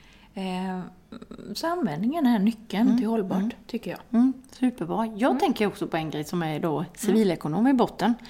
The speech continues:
Speaker 2: Vi bara pratar om att inte köpa nytt.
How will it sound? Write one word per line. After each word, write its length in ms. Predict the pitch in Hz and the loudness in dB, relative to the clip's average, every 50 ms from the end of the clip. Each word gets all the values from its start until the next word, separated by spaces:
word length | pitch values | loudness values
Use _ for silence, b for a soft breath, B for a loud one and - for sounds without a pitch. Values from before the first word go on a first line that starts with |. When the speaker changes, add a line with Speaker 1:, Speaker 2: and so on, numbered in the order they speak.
| B B B B B B | B B B B B B
Speaker 2:
Vi 100 | 196 190 | 0 4
bara 300 | 175 226 190 160 151 143 | 4 4 4 4 2 0
pratar 380 | - - 190 180 175 180 143 | 0 2 2 2 2 0 -2
om 140 | 143 151 143 | -2 -2 -2
att 140 | 151 - - | -2 -2 0
inte 240 | 185 185 175 - 165 | 0 0 0 -2 -2
köpa 280 | 175 160 147 - 185 | -2 -2 0 2 2
nytt. 360 | 214 226 214 220 - - - | 4 4 2 0 -2 -6 -12